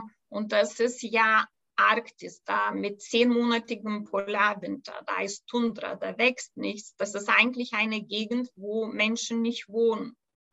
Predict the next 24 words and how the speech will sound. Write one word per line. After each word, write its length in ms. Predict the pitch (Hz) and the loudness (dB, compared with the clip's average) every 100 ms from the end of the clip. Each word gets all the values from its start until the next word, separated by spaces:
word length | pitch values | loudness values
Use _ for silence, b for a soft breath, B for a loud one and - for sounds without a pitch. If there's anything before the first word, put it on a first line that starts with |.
| b b b b - | b b b b -10
Und 180 | 202 | -10
sie 200 | 202 240 | -2 0
würden, 360 | 233 247 233 247 | 6 6 4 0
wie 100 | 233 | 2
Dala 460 | 233 208 233 233 226 | 2 4 4 2 0
auch 100 | 220 | -2
so 160 | 214 | -6
ironisch 480 | 214 214 220 233 233 | -6 -2 0 0 -2
dann 160 | 202 214 | -6 -6
später 400 | - 220 220 214 | -4 -2 -2 -4
beschreibt 640 | 202 - 202 202 233 - | -6 -4 0 2 0 -2
und 120 | 220 | -8
sagt, 440 | 214 208 214 233 - _ _ _ _ _ 208 | 0 2 4 2 -6 _ _ _ _ _ 2
wir 280 | 233 247 | 4 6
sind 500 | 226 226 247 262 233 | 4 2 2 0 -2
die 220 | 226 233 247 | 0 0 0
Polarbezwinger, 1400 | - 240 240 240 285 254 247 - - 208 202 196 180 | 2 4 6 6 6 4 -4 -8 -8 -8 -6 -4 -4
also 400 | 185 196 - 185 | -4 -6 -8 -8
wir 200 | 196 202 | -2 -2
sollen 760 | 202 202 233 247 254 254 233 208 | 2 6 6 6 4 2 0 -4
sozusagen 1000 | _ 190 208 202 - 196 202 220 220 233 | _ -4 -4 -4 -12 -12 0 4 4 4
die 100 | 220 | 2
neue 380 | 226 220 240 240 | 2 4 4 4
Städte 480 | - - 220 226 | 0 -2 -2 2